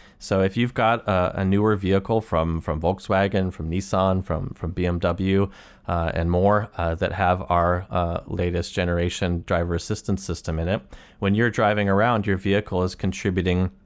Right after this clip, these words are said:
information about the environment. It's completely anonymized, of course. Uh, and so, uh, but what it allows us to do then is collect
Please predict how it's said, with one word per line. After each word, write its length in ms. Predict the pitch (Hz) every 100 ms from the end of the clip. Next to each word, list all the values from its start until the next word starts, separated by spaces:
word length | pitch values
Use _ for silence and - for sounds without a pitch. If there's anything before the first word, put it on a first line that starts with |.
| _ _ _ _ -
information 680 | 95 85 101 90 104 - 92
about 280 | 85 90 -
the 80 |
environment. 480 | 113 87 95 92 80
It's 80 | -
completely 400 | 110 - 104 -
anonymized, 580 | 98 92 92 87 90 -
of 80 | -
course. 380 | 87 87 - - - - - -
Uh, 320 | 92 90 90
and 140 | 92 87
so, 480 | - 87 87 90 -
uh, 220 | 87 90
but 320 | 87 98 87
what 240 | 101 101 98
it 100 | 92
allows 400 | 90 95 98 92
us 160 | 92
to 120 | - 85
do 260 | 95 120
then 340 | 104 80 92 - - -
is 160 | 95 92
collect 680 | - 110 104 107 95 -